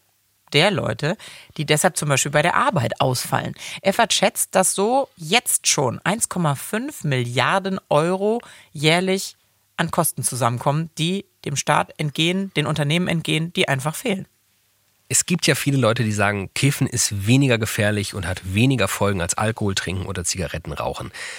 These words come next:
Speaker 2: Folgenlos ist Cannabiskonsum aber auch nicht. Menschen können abhängig werden, sie können bekifft Unfälle im Straßenverkehr verursachen und Cannabis kann im Extremfall zu Psychosen führen. Das ist nicht nur schrecklich für die Betroffenen,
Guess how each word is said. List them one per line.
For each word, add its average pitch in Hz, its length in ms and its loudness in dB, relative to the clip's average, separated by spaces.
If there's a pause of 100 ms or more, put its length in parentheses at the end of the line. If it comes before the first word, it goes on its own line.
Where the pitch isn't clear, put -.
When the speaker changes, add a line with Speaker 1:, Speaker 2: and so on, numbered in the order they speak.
(380)
Speaker 2:
Folgenlos 139 1160 0 (140)
ist - 280 4
Cannabiskonsum 117 840 0
aber - 240 -2
auch - 260 -4
nicht. - 180 -8
Menschen 120 360 2
können 156 300 2
abhängig 143 480 -2
werden, 151 320 -2
sie 117 160 -4
können 131 360 0
bekifft 123 340 -2
Unfälle 151 360 4
im 110 80 0
Straßenverkehr 117 680 -2
verursachen 135 600 -4 (420)
und 240 280 2
Cannabis 90 520 0
kann 113 240 2
im 139 80 0
Extremfall 117 600 -2
zu - 160 -2
Psychosen 185 560 2
führen. - 320 -6 (680)
Das - 160 -4
ist - 160 0
nicht 131 160 0
nur 104 100 2
schrecklich - 360 -2
für - 100 -2
die 90 80 0
Betroffenen, 123 560 -2